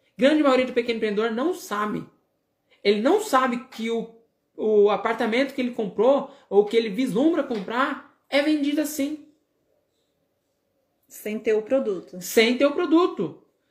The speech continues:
Speaker 1: Que quase oitenta, noventa por cento daqueles apartamentos foram vendidos antes de ser construído. Antes. Antes de levantar a estrutura.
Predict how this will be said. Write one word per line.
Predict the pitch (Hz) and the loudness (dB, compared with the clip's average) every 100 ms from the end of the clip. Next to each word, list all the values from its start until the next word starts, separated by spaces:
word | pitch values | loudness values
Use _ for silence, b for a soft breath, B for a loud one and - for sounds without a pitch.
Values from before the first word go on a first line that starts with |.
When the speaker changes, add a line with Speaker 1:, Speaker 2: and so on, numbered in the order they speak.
| _ - | _ -6
Speaker 1:
Que | 269 262 | -6 0
quase | 247 302 339 311 | 0 2 2 0
oitenta, | - 269 320 311 | 2 2 2 0
noventa | 254 262 302 302 | -2 -2 -4 -6
por | 269 | -4
cento | 262 254 233 | -4 -2 -2
daqueles | 220 214 269 294 | -4 -2 -2 0
apartamentos | 285 277 254 226 294 - | 0 -2 -2 -2 -4 -2
foram | 294 302 | -4 0
vendidos | 285 262 311 - - | 0 0 0 -2 4
antes | 294 392 415 220 | 4 4 0 -8
de | 185 | -6
ser | - 226 | -6 -4
construído. | 208 - 196 190 165 _ _ _ _ _ _ _ _ _ _ _ _ _ _ _ _ _ _ _ | -8 -6 -6 -6 -10 _ _ _ _ _ _ _ _ _ _ _ _ _ _ _ _ _ _ _
Antes. | 247 311 370 302 - 175 143 - - _ _ | 4 4 4 0 -2 -4 -4 -6 -18 _ _
Antes | 190 233 330 403 370 277 | -6 -2 0 0 -4 -6
de | 294 285 | -4 0
levantar | 247 262 294 220 220 311 311 B B B | 0 0 -2 -2 -2 -2 -6 B B B
a | 262 | -8
estrutura. | 247 302 302 262 320 220 | -6 -6 -4 -2 -2 -4